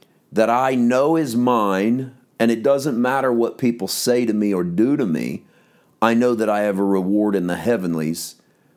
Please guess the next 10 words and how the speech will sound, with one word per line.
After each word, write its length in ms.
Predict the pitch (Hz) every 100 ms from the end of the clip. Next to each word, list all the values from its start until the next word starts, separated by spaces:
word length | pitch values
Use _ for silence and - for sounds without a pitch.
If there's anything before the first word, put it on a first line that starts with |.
| _
that 320 | - 95 95
stands 920 | - - - - 117 113 107 104 - _ _ _ _ _ _
firmly 720 | - - - 139 139 131 120 -
opposite 800 | 123 127 110 92 - 78 - - _ _ _ _ _ _ _
of 420 | 104 104 98 95 -
the 140 | 98
curse 420 | - - 127 -
of 160 | 208 180
the 60 |
natural. 560 | 196 110 214 - - -